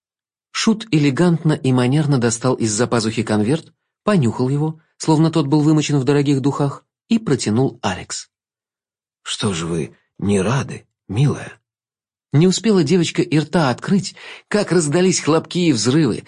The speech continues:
фонтаном взлетели конфетти, красочные ленты взвились под потолок, по полу побежали искры.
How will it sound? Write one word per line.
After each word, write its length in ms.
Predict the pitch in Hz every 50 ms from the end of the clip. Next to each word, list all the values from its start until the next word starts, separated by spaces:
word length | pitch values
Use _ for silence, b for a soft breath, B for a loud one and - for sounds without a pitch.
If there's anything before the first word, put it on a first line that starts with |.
| B B B B
фонтаном 480 | - 156 180 180 - 214 202 196 185
взлетели 440 | 165 131 131 160 160 - 185 175 170
конфетти, 640 | 170 170 170 170 - 180 165 - - 170 139 98 - - _ _ _ _
красочные 760 | - - 120 139 185 175 - 160 147 - - 151 147 147 139 131
ленты 420 | 127 135 160 165 156 - 139 131
взвились 420 | 120 113 117 135 160 160 139 -
под 200 | - 147 139 -
потолок, 560 | - 139 127 127 123 135 165 170 - - - -
по 120 | 120 110
полу 320 | - - 139 135 123 123
побежали 460 | 120 127 110 120 113 113 123 120 117 120
искры. 600 | 117 - 113 98 82 - - - 71 - -